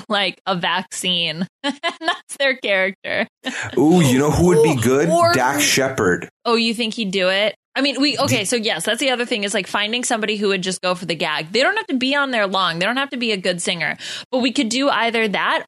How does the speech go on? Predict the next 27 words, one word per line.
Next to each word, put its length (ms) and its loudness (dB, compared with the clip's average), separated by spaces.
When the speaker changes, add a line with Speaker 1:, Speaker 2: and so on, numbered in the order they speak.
Speaker 1:
or 440 4
we 100 0
could 260 0
do, 520 2
um, 340 0
like, 220 -2
the 120 0
measles, 840 2
and 160 0
then 140 0
that's 240 -2
your 180 -2
Speaker 2:
Oh. 320 2
Speaker 1:
character. 460 0
Speaker 2:
<laughs> 100 0
The 160 4
chicken 500 2
pox. 640 0
Speaker 1:
Yeah, 280 -2
but 160 2
measles, 420 0
I 100 0
think, 240 -4
is 140 -2
more 160 0
topical. 640 -4
Speaker 2:
Okay. 340 -2